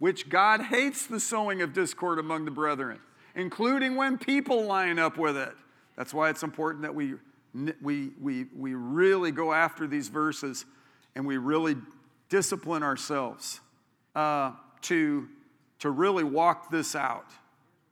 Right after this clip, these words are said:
Proverbs twenty-four seventeen and eighteen. Let's look at this. Proverbs twenty-four seventeen and eighteen. Thank you,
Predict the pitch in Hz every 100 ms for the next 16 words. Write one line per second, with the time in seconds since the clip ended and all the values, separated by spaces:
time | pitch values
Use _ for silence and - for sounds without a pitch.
0 | _ _ _ _ _ _ 147 175 165 170
1 | 131 - - 170 175 165 - 160 165 165
2 | 151 - 156 156 - 160 156 147 135 -
3 | 117 127 139 151 151 135 139 110 - -
4 | 143 139 139 - - 156 165 160 143 135
5 | 139 - - - _ - - 147 143 143
6 | 143 139 135 127 127 110 110 143 135 -
7 | 117